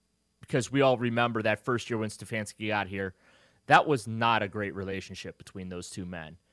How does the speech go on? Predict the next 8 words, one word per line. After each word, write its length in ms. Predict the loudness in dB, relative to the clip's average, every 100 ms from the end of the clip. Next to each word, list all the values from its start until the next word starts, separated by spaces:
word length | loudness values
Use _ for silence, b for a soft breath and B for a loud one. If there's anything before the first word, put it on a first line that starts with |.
| _ _ -6
And 560 | -2 -2 -2 -2 -6 -10 _ -12
credit 420 | 2 4 4 0 -6 2
both 320 | 4 4 0
of 80 | -2
them 380 | -2 -4 -8 -12
for 220 | -8 -6
working 480 | -2 -4 -2 -6 -6
together, 580 | -2 2 4 2 -2